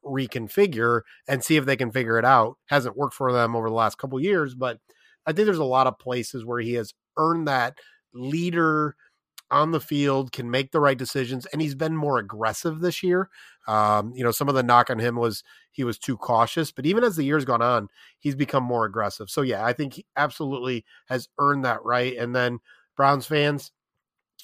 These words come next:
if he's not coming back, you root for him to get as much money as you can, not just 'cause you like the guy, but because that's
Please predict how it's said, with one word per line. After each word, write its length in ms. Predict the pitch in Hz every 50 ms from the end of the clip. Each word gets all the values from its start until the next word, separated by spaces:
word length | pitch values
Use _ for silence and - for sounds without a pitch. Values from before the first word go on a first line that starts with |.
| - _
if 80 | - 131
he's 140 | 139 127 131
not 160 | 143 139 -
coming 240 | - 139 135 127 113
back, 300 | 123 127 147 151 - - - - - _ _
you 200 | 135 135 147 143
root 220 | 139 147 160 190 -
for 120 | 151 151
him 140 | 151 139 131
to 40 | 135
get 160 | 127 131 123
as 100 | 120 104
much 460 | 120 127 127 131 135 143 - - -
money 240 | 170 156 156 156 156
as 100 | 143 127
you 80 | 131
can, 300 | 117 - 139 123 107 98
not 220 | 110 117 123 143 131
just 120 | 139 131
'cause 140 | - 156 143
you 80 | 156 147
like 240 | 143 139 123 -
the 80 | - 104
guy, 240 | 92 90 82 - - - _ _ _ _ _ _ _ _ _ _ _ _ _ _ _
but 120 | - 117 101
because 260 | 127 - 131 120 101
that's 340 | 120 123 127 127 - -